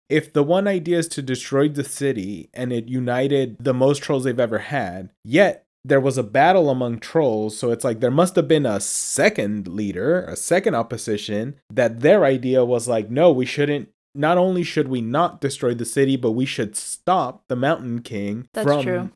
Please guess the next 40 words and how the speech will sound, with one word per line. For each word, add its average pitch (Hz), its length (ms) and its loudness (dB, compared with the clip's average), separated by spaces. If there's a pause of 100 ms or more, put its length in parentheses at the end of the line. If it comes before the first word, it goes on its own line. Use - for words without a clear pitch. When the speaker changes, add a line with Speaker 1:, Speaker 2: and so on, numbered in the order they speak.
Speaker 1:
destroying 123 520 -4
the 117 60 -6
city." 104 560 -4
And 143 160 0
then, 160 120 4
of - 180 2
course, 147 640 2
they 123 300 2
don't 151 320 2
say, 135 360 4
like, 117 440 0 (160)
after 139 320 2
they 131 120 2
defeated 127 440 -4
the 117 40 0
Mountain 135 440 -2
King, 110 580 -6 (180)
we 110 680 -4 (120)
Speaker 2:
We 196 200 -4
locked 185 320 -6
him 190 60 -4
Speaker 1:
we, 147 100 4
Speaker 2:
up. 139 160 2
Speaker 1:
we 147 160 4
imprisoned 143 720 2
him 127 380 -2
in 160 280 -2
the 147 100 2
mountains 123 800 -2 (180)
and 123 440 0
we 123 200 0
hung 147 280 0
a 135 40 0
whole 143 220 2
bunch 139 320 0
of 120 140 -2
bells 120 640 2
Speaker 2:
Yeah. 202 260 -2
Speaker 1:
to 127 200 2
prevent 139 520 0